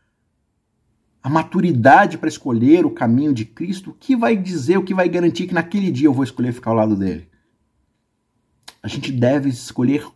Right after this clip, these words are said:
hoje ser fiéis a Cristo e aos seus mandamentos. Cada escolha que nós fazemos na vida tem uma consequência eterna. Mesmo as pequenas decisões que nós tomamos diariamente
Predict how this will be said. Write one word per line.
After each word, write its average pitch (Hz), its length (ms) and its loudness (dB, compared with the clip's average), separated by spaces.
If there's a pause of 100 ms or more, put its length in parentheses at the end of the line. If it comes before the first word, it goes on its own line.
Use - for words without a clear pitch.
hoje 156 500 8
ser - 320 -12
fiéis 110 640 -4 (440)
a 120 80 -8
Cristo 113 600 -2 (320)
e 113 60 -2
aos 110 120 -4
seus 110 180 -2
mandamentos. 107 720 -2 (800)
Cada 143 200 0
escolha 143 440 0
que 143 100 -4
nós 117 140 0
fazemos 113 380 2
na 110 120 2
vida 104 480 -2 (460)
tem 135 160 0
uma 127 140 0
consequência 95 960 -8 (100)
eterna. 85 460 -8
Mesmo 180 240 2
as 185 80 0
pequenas 165 400 -4
decisões 113 420 -2
que - 60 -16
nós 107 120 -4
tomamos 98 320 -4
diariamente 95 540 -2